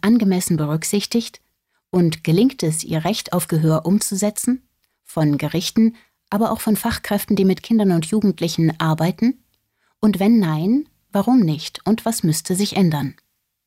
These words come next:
Mit diesen Fragen beschäftigt sich die Monitoringstelle U-N-Kinderrechtskonvention des Deutschen Instituts für Menschenrechte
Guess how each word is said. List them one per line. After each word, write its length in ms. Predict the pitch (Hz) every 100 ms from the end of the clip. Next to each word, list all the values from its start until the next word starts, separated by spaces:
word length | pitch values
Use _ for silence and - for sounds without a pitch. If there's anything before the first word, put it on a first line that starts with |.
| _ _ _ _ _ _ _
Mit 180 | 214 208
diesen 220 | 254 269
Fragen 500 | - 185 160 156 151
beschäftigt 560 | 156 160 190 - 190 -
sich 260 | 185 175
die 160 | - 190
Monitoringstelle 1000 | 190 202 220 214 196 190 185 - 165 175
U-N-Kinderrechtskonvention 1500 | - 180 180 - 208 175 165 160 185 165 170 160 175 170 160 - - _ -
des 120 | 214
Deutschen 360 | - 220 226 254
Instituts 680 | 240 233 - 202 185 180 -
für 140 | 220
Menschenrechte 760 | 175 160 160 156 147 - 147